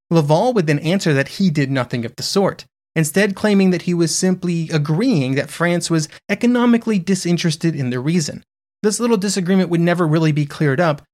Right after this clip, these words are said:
but it was also several months in the future, and in the meantime, relations between the new nations would continue to seem very good. An important part of any alliance, or at least those of a military nature, was getting onto the same page militarily.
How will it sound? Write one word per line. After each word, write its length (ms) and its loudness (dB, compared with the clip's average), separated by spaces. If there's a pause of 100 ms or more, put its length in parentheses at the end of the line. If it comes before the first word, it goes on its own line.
(180)
but 220 2
it 60 -4
was 140 -2
also 320 2
several 340 0
months 240 0
in 40 -4
the 80 -2
future, 400 0
and 80 0
in 80 2
the 80 2
meantime, 640 0
relations 440 0
between 300 -2
the 80 4
new 140 4
nations 440 -2 (200)
would 120 -2
continue 440 0
to 100 -4
seem 300 -2
very 280 -6
good. 400 -4 (800)
An 60 0
important 460 2
part 180 2
of 80 2
any 160 4
alliance, 500 -2
or 140 2
at 100 -4
least 300 0 (240)
those 340 0
of 80 0
a 40 -2
military 480 -2
nature, 520 0
was 200 -2
getting 360 0
onto 240 0
the 100 -2
same 320 0
page 380 -6
militarily. 720 -4